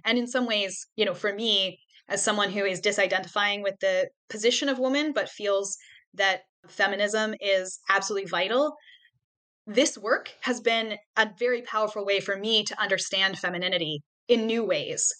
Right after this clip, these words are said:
And so in that way, it has also spoken to me personally, while simultaneously being a project of learning from the artists whose work I study.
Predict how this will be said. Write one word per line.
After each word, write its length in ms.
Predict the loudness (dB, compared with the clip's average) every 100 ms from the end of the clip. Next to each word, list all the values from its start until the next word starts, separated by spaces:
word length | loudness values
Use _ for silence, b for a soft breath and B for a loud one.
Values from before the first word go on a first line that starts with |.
| B B _ _ 0
And 140 | 0
so 180 | 2 0
in 120 | 0
that 220 | -2 0
way, 180 | 0 0
it 80 | 0
has 120 | 2
also 240 | 2 0 -4
spoken 500 | 4 4 6 2 0
to 140 | -2
me 260 | -2 -6 -8
personally, 640 | -2 0 0 -2 -4 -4 -8 B B
while 420 | -2 0 0 -2
simultaneously 880 | -2 -2 0 -2 0 2 2 0 -6
being 260 | -4 -2 -2
a 40 |
project 580 | -2 0 0 0 -4 -6 -14 b _
of 180 | -2 0
learning 360 | 0 2 -2
from 480 | -4 0 0 0 -4 -12 _
the 100 | -4
artists 380 | 0 0 0 -4
whose 180 | -4 -2
work 160 | -2 -2
I 80 |
study. 460 | -4 -4 -6 -10 -16